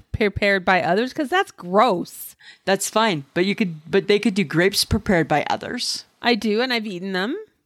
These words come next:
Speaker 1: It's not as
Speaker 2: Right?
Speaker 1: good as, as finding your own little bunch 'cause you've
Speaker 2: You
Speaker 1: torn
Speaker 2: just
Speaker 1: off
Speaker 2: gotta be
Speaker 1: other
Speaker 2: difficult.
Speaker 1: bunches
Speaker 2: You
Speaker 1: to make
Speaker 2: just
Speaker 1: that
Speaker 2: gotta be
Speaker 1: little
Speaker 2: difficult.
Speaker 1: bunch.
Speaker 2: Just gotta be
Speaker 1: <laughs>
Speaker 2: difficult. Just gotta be difficult. Just gotta be difficult. Right?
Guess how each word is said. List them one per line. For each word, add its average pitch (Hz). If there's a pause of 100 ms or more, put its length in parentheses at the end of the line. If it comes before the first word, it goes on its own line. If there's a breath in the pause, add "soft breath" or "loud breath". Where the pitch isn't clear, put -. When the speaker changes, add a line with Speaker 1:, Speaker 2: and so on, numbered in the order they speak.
(280)
Speaker 1:
It's -
not 302
as 392
Speaker 2:
Right? 294
Speaker 1:
good 285
as, 254 (240 soft breath)
as 226
finding 226
your 202
own 208
little 202
bunch 190 (320)
'cause 190
you've 175
Speaker 2:
You 170
Speaker 1:
torn 226
Speaker 2:
just 190
Speaker 1:
off 180
Speaker 2:
gotta 170
be 196
Speaker 1:
other 202
Speaker 2:
difficult. 190
Speaker 1:
bunches 196
Speaker 2:
You 165
Speaker 1:
to 202
make 190
Speaker 2:
just 156
Speaker 1:
that 202
Speaker 2:
gotta 165
be 175
Speaker 1:
little 165
Speaker 2:
difficult. 170 (160)
Speaker 1:
bunch. 135
Speaker 2:
Just 139
gotta 143
be 156
Speaker 1:
<laughs> 156
Speaker 2:
difficult. 160
Just 139
gotta 147
be 156
difficult. 208
Just 226
gotta 226
be 247
difficult. 254 (1000 loud breath)
Right? 311